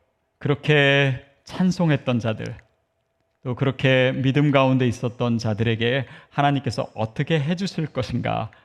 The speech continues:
그 결과에 대해서 얘기하고 있습니다. 우리 같이 읽도록 하겠습니다. 시작. "그러므로 그들이 하나님의 보좌 앞에 있고 또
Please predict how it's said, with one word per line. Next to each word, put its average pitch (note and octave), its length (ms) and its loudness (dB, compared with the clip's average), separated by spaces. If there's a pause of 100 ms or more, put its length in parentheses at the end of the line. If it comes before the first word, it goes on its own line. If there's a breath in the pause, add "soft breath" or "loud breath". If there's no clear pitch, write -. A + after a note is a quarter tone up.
(120)
그 B2+ 260 -2
결과에 C3+ 480 2
대해서 A#2 320 0
얘기하고 A2 460 0
있습니다. A2 520 -6 (260 loud breath)
우리 - 80 -10
같이 A#2 600 -4 (100)
읽도록 A2+ 380 -6
하겠습니다. A#2 640 -4
시작. B2 560 -6 (680 loud breath)
"그러므로 C3+ 520 4
그들이 C3 300 2
하나님의 C3 500 2
보좌 A#2+ 320 2
앞에 A2+ 280 0
있고 A2+ 520 -2
또 C3+ 360 0